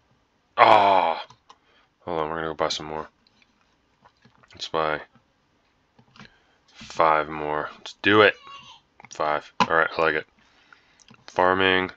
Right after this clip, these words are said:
Boom, you're done. Let's plant. So oak tree. We don't need to co-, we don't need to plant you anymore. We're good. Willow tree's at ninety-nine too. Oh wow, it is.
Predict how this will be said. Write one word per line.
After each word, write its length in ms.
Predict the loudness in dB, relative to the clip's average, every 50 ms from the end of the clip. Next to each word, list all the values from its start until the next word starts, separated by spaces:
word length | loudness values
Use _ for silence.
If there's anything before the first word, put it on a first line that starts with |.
| _ _ _ _ _ _ _ _ _ _ _ _ _ -2
Boom, 240 | 0 0 0 0 -2
you're 100 | -4 -2
done. 320 | 2 4 4 4 4 2 -4 -8 _ _ _ _ -20 _ -20 _ _ _
Let's 100 | -20 -20
plant. 580 | -14 -6 -2 0 2 2 0 0 -4 -12 -12 -14 _ _ -20 _ _ _ _ _ _ _ _ -20 -16
So 160 | -14 -10 -2
oak 220 | 0 0 0 0
tree. 500 | 0 0 2 4 4 4 4 2 0 -2 -6 _ _ _ _ _ _ _ _ -12
We 60 | -8
don't 80 | -6 -4
need 60 | -4
to 80 | -6 -6
co-, 160 | -8 -10 -6
we 100 | -6 -2
don't 120 | -2 0 -2
need 80 | -2
to 60 | -4
plant 220 | -2 0 2 2 4
you 80 | 4
anymore. 300 | 2 2 4 2 2 0 0
We're 100 | -6 -2
good. 280 | 2 2 2 2 0 -4 _ _ _ _ _ _ _ _ _ _ _ _ _ _ _ _ _ _ _ _ _ _ -20 _ _ -14
Willow 200 | -8 -4 -4 -4
tree's 240 | -2 -2 -4 -4 -4
at 100 | -4 -2
ninety-nine 360 | -2 -4 -2 -2 -2 -4 -4
too. 240 | -6 -8 -8 -8 -8 _ _ _ _ _ _ _ _ _ _ _ _ _ _ _ _ _ _ _ _ _ _ -20 _ _ _ _ _ _ _ _ _ _ _ _ _ _ _ _ _ _ _ _ _ _ _ _ _ -8 -2
Oh 80 | 0
wow, 140 | 2 2 4
it 60 | 4
is. 260 | 2 0 0 -8 -12